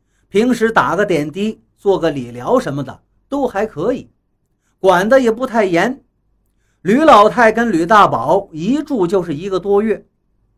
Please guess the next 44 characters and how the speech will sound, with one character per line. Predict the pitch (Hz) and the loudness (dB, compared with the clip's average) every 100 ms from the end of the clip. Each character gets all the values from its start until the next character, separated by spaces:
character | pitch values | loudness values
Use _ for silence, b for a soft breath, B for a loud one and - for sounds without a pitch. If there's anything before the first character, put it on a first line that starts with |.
| _ _ _ _ _ _ _ | _ _ _ _ _ _ _
因 | 240 311 294 | 0 4 6
为 | 254 | 6
吕 | 202 165 190 | 6 2 4
大 | 254 185 | 6 6
宝 | 147 151 | 4 0
这 | 208 | -2
个 | 175 | -4
小 | 170 143 127 | -4 -8 -10
孩 | 139 185 | -4 -4
习 | 196 - 233 311 | -4 -8 -4 -2
性， | 247 147 _ _ _ _ _ _ _ | -2 -6 _ _ _ _ _ _ _
吕 | 170 | 0
老 | 269 294 196 | 4 4 4
太 | 190 240 208 | 4 2 2
太 | 196 | 2
呢 | 190 175 175 _ - | 0 -2 -6 _ 0
又 | 233 | 2
喜 | - 139 | 2 -6
欢 | 139 190 | -2 -2
热 | 226 311 113 | 2 2 0
闹。 | 110 - _ _ _ _ _ _ _ _ _ _ _ | -4 -20 _ _ _ _ _ _ _ _ _ _ _
这 | - 202 | -4 0
敬 | 285 247 226 | 2 0 2
天 | 269 269 262 | 2 2 2
一 | 269 | 0
刚 | - 285 294 262 | 2 2 2 2
搬 | 269 247 | 2 4
过 | 214 | 2
来， | 180 170 196 - _ | 4 2 0 -8 _
就 | - 220 | 4 4
跟 | 202 208 | 4 2
他 | 202 | 2
们 | 196 180 | 0 -2
母 | 165 208 | 0 -2
子 | 156 147 | -2 -4
混 | 180 156 | -2 -2
熟 | 139 127 156 | -6 -10 -10
了。 | 110 _ _ _ _ _ _ _ _ _ _ | -12 _ _ _ _ _ _ _ _ _ _
敬 | - 247 226 | -2 0 0
天 | 226 233 226 | 0 0 0
一 | |
还 | 220 190 220 | 0 2 0
记 | 220 196 | 0 -2
得， | 175 190 | 0 -2